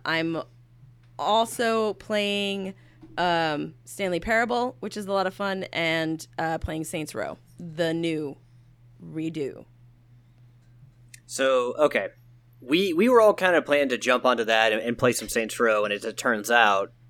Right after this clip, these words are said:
Speaker 2: once the press had gotten out about it and, uh, and the scores came out, we all kind of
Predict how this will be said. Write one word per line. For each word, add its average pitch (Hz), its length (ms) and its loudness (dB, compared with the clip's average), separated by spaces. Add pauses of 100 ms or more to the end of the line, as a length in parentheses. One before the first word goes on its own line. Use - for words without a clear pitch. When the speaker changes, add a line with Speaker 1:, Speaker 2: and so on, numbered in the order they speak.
Speaker 2:
once 110 360 -4
the - 100 -18
press - 520 4
had 113 160 -2
gotten 117 300 2
out 117 160 2
about 110 260 2
it 110 220 -2 (440)
and, 101 380 -4
uh, 95 300 0
and 107 120 -8
the 95 40 -8
scores 208 280 4
came 120 220 0
out, 104 220 2
we 107 160 -2
all 104 240 2
kind 107 200 -4
of 98 140 -6